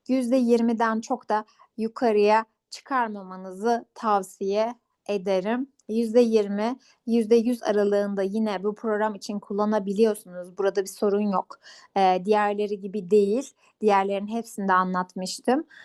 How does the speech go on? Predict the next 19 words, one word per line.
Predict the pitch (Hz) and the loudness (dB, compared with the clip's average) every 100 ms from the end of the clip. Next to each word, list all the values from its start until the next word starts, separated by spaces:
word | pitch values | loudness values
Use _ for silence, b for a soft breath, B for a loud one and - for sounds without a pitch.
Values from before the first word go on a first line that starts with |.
| B B | B B
Yüzde | 233 226 247 | 2 4 4
yirmi, | 233 233 214 202 | 6 4 2 0
yüzde | 220 202 | 0 4
yüz | 226 233 | 4 4
aralığında | - 202 202 202 208 202 | 0 0 0 0 0 0
kullanılabiliyor | - - 208 202 196 196 208 214 202 | -2 -4 -2 -2 -2 -4 -4 -2 0
ama | 240 226 208 | 0 0 0
baş | 220 226 - | -2 -2 -8
bölgesi | 190 180 185 | -8 -6 -6
olduğu | 214 196 180 | -2 -2 -4
için | 165 - 247 | -8 -6 -6
çok | 247 214 - | -6 -8 -6
da | 226 | -4
yüzde | 214 202 180 | -4 -4 0
yirmiden | 190 190 175 165 208 226 | 0 0 -4 -2 0 2
yukarıya | 214 202 214 180 175 | 0 -2 -2 0 -2
çıkarmanızı | - - 214 180 160 165 220 | -4 -2 -2 -2 -8 -4 -4
tavsiye | 226 208 170 - 220 202 | 0 0 0 0 0 0
etmem. | 190 175 165 | -4 -10 -8